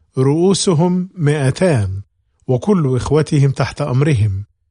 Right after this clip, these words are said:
من زبولون الخارجون للقتال المصطفون للحرب بجميع أدوات الحرب خمسون ألفا.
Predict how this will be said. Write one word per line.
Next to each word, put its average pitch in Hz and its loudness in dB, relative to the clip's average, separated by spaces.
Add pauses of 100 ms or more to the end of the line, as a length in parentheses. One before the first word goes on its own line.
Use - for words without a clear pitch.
(880)
من 135 2
زبولون 127 0
الخارجون 131 0
للقتال 131 0
المصطفون 131 0
للحرب 131 -2
بجميع 131 0
أدوات 131 0
الحرب 151 -2
خمسون 156 0
ألفا. 127 -2